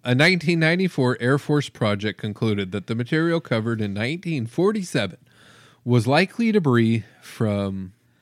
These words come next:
Mo-, Project Mogul, a military surveillance program employing high-altitude balloons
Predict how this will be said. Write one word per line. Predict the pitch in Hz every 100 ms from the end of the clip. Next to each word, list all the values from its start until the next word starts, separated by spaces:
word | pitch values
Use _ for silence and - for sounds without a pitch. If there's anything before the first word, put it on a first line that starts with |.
| _
Mo-, | 113 156 185 170 _
Project | - 170 196 196 190 175 135
Mogul, | 123 113 98 92 - _ _ _ _ _ _ -
a | 113
military | 135 151 147 147 151
surveillance | - 123 123 156 160 151
program | - 156 151 170 160 131
employing | 101 - 104 104 98 92
high-altitude | 135 165 147 143 151 151 165 160
balloons | 160 113 104 104 117